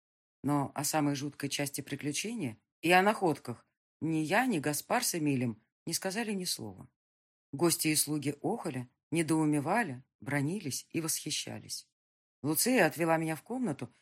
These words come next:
принесла несколько ведер горячей воды и плотный ужин. Забравшись в ванну, я еще немного подремала, но и во сне на меня давила тяжесть подземных сводов и усмехались жуткой улыбкой черепа.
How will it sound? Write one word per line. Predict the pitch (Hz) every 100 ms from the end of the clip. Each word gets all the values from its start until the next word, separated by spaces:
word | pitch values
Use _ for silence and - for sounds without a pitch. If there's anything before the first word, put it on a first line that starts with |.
| _
принесла | - 185 208 262
несколько | 285 175 - 160 170
ведер | 160 233 180
горячей | 135 170 165 -
воды | 156 165 156 269 285 _ _
и | -
плотный | - 254 262 196
ужин. | 131 95 - 85 _ _ _ _ _ _ -
Забравшись | 147 143 151 139 135 -
в |
ванну, | 143 214 185 120 - _ _ -
я | 185
еще | 185 185
немного | 175 165 151 143
подремала, | 139 117 135 180 233 147 - _ _ -
но | 175 175 -
и | -
во | 208
сне | 220 220 185
на | 151
меня | 139 139
давила | 131 147 147 151
тяжесть | - 233 214 139 -
подземных | 156 135 175 170 165
сводов | - 196 294 175 - - _ _
и | -
усмехались | 151 143 165 220 240 165 - -
жуткой | 127 156 - 165
улыбкой | 160 202 214 185
черепа. | 180 - 165 - -